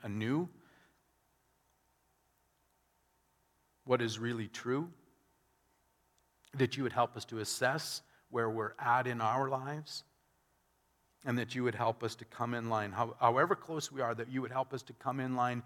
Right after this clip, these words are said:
even more with who you are and what you want and what is really good. For I ask these things now in Christ's name and for his sake. Amen.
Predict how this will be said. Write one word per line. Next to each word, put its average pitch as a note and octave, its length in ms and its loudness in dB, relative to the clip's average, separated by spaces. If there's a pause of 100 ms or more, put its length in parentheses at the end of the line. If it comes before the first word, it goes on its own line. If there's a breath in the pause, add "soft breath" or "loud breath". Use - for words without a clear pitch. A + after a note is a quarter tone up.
(200 soft breath)
even C3 320 2
more A#2+ 480 2
with A#2 140 -2
who C#3+ 200 0
you C#3 240 0
are A2 320 0 (320 soft breath)
and A2 140 -2
what C3 200 -2
you C#3 120 2
want A#2 480 -2 (340)
and G#2+ 160 -6
what G#2 160 -4
is G#2 220 -10
really G#2+ 580 -8
good. G#2+ 140 -10 (1700)
For G#2 120 -4
I A2+ 80 4
ask B2+ 300 2
these G#2+ 180 -8
things G2 260 -14
now G2+ 220 -6
in G2 60 -14
Christ's G#2+ 420 -4
name G#2 200 -14
and F#2+ 100 -16
for F2+ 120 -20
his F2+ 220 -14
sake. F#2+ 160 -12 (880)
Amen. F#2+ 320 -16